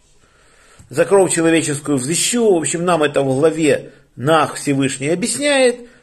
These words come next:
«Всё, что понравилось, можете есть, только мучить животных нельзя». И теперь, когда мы принимаем Тору, то Всевышний говорит,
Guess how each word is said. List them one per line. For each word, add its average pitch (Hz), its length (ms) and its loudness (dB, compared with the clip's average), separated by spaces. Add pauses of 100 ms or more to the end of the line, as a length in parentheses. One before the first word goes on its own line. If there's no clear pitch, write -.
«Всё, 202 280 2
что 175 240 2
понравилось, 233 720 4
можете 156 480 0
есть, 104 240 -4
только 151 200 0
мучить 185 340 0
животных 135 500 0
нельзя». 95 360 -8 (3000)
И 247 380 0
теперь, 123 640 -4 (560)
когда 104 400 0
мы 156 160 -2
принимаем 107 680 -4
Тору, 101 600 -6 (680)
то 117 140 2
Всевышний 190 640 -2
говорит, 226 640 2